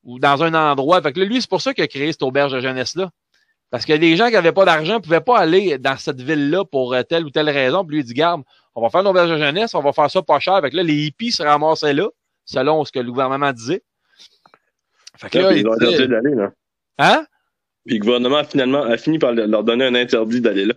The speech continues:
Speaker 2: <laughs>
Speaker 1: Oui, c'est ça. Ben, c'est complètement cinglé. Fait que là, il dit, « Nous croyons avoir le droit de citer sur notre territoire.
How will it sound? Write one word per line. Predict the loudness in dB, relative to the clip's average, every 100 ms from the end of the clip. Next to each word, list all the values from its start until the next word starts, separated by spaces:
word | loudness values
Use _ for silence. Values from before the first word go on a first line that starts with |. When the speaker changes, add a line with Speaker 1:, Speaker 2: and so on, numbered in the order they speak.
| -4
Speaker 2:
<laughs> | -6
Speaker 1:
Oui, | 0 6 6 6
c'est | 2 -2
ça. | -2 -4 -6
Ben, |
c'est | -10 -4
complètement | -2 0 -2 -4
cinglé. | -4 -4 -2 -4 -6 -8 -20 -20 -10
Fait | -2
que | 4
là, | 4
il |
dit, « | 4 -4 -4 -8
Nous | -4 -4
croyons | 2 6 6 6
avoir | 6 6 4
le | 4
droit | 2 0
de | 0
citer | -2 -4 -4 -2 -2
sur | -4 -6
notre | -6 -6 -6
territoire. | -4 -6 -4 -4 -2 -4